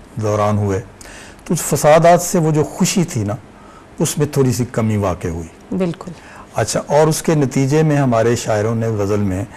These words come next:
Speaker 1: थोड़ा सा उदासी की और disillusionment के मौजूआत का इजहार किया। जैसे आप देखें कि,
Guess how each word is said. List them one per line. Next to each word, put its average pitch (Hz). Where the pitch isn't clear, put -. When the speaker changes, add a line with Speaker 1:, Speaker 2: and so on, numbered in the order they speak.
Speaker 1:
थोड़ा 120
सा 110
उदासी 107
की 98
और 110
disillusionment 104
के 95
मौजूआत 104
का -
इजहार 101
किया। -
जैसे 131
आप 135
देखें 117
कि, 110